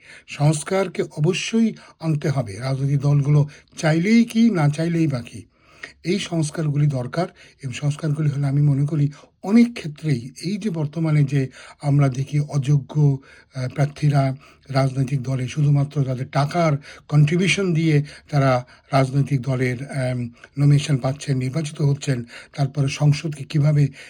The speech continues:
একটা হাসির খোরাকে বানাচ্ছেন এবং তারা নিজেরা কিভাবে দুর্নীতিতে লিপ্ত হয়ে হাজার হাজার কোটি টাকা তারা বানিয়েছেন। এটাকে তো অবশ্যই এর অবসান হওয়া উচিত। আমি আগামী আরও কয়েকটা পর্বে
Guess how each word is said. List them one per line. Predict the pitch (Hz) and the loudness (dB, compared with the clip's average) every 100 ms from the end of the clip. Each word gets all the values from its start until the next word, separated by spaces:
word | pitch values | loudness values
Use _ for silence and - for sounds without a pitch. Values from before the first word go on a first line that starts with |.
| _ | _
একটা | 131 - | -8 -8
হাসির | - 147 147 160 139 | -4 -4 -2 -2 -4
খোরাকে | - 139 131 135 117 - - _ | -4 -4 -2 -6 -8 -16 -20 _
বানাচ্ছেন | 131 131 131 - 120 | -4 -4 -4 -6 -6
এবং | 123 | -6
তারা | 123 135 | -4 0
নিজেরা | 135 147 202 190 | 2 4 2 0
কিভাবে | 151 147 143 143 - - _ | -2 -2 0 -4 -8 -20 _
দুর্নীতিতে | 143 170 196 185 165 151 165 147 - _ | -2 0 0 -2 -4 -2 0 0 -4 _
লিপ্ত | 156 156 156 | -2 -2 -4
হয়ে | 131 139 131 - | 0 -2 -2 -18
হাজার | - 190 185 196 | -6 -2 0 0
হাজার | 147 156 151 151 | 0 -2 0 -2
কোটি | - 143 135 | -2 -4 -4
টাকা | 139 135 | -4 -6
তারা | 123 127 117 - _ - | -6 -8 -8 -16 _ -8
বানিয়েছেন। | 131 117 104 120 104 - - | -8 -6 -12 -16 -18 -20 -20
এটাকে | - 147 175 - 156 | -12 -4 -4 -2 -4
তো | 151 | -2
অবশ্যই | 127 147 - 202 | -2 -4 -4 -4
এর | 147 127 - _ | -2 -4 -12 _
অবসান | 135 127 - 139 | -8 -8 -6 -8
হওয়া | 104 123 | -6 -10
উচিত। | 120 117 147 - - - - - | -10 -2 -2 -2 -14 -20 -20 0
আমি | 147 156 165 175 | 4 4 2 -2
আগামী | 165 156 175 180 | -2 0 2 2
আরও | 156 160 | 0 -2
কয়েকটা | 147 143 139 156 | -2 -2 -2 -6
পর্বে | 147 147 135 135 | -2 0 2 0